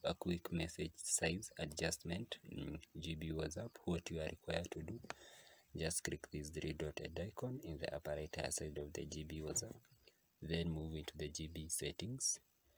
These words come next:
You need to come to where we have the chat screen option. After coming to where we have the chat screen option, come to where we have bubble and tick settings. Then you scroll to where you, you see message text size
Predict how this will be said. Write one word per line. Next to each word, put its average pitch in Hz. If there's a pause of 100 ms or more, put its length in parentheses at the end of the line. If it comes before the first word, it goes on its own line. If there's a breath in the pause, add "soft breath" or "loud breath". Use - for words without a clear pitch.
(320 soft breath)
You 82
need 85
to 85
come 82
to -
where 80
we 78
have 80
the 80
chat -
screen 78
option. 95 (1040 soft breath)
After 87
coming 90
to -
where 82
we 82
have 82
the 80
chat 85
screen -
option, 92
come 85
to 85
where 85
we 80
have 80
bubble 80
and 76
tick 85
settings. - (840 soft breath)
Then 98 (720)
you 76
scroll 85
to 82
where 80
you, 80 (240)
you 78
see 123 (280)
message 82
text -
size -